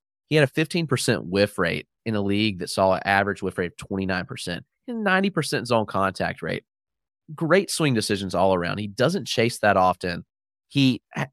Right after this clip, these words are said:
mean, we've already seen him top out at one oh eight exit velocity at seventeen with a wood bat. So, to me, like, this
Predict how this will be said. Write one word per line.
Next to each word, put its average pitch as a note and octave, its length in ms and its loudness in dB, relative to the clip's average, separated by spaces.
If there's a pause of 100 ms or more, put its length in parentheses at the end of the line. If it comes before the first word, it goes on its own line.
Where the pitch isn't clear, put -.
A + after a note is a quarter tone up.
(120)
mean, C3 180 0
we've F#3 140 0
already G3 180 4
seen F3+ 260 -2
him B2+ 140 -2
top A2 300 2
out G#2 180 6
at E2+ 80 0
one G#2+ 160 -2
oh F#2 120 0
eight G2+ 340 2
exit G#2 260 -2
velocity F2 580 -4
at A2+ 140 -2
seventeen C3+ 720 0
with G2+ 100 0
a G2 40 2
wood A#2 220 0
bat. - 360 -4 (420)
So, D#3+ 320 2 (680)
to E3+ 100 -4
me, F3 340 -2
like, C3+ 300 4 (380)
this - 360 -2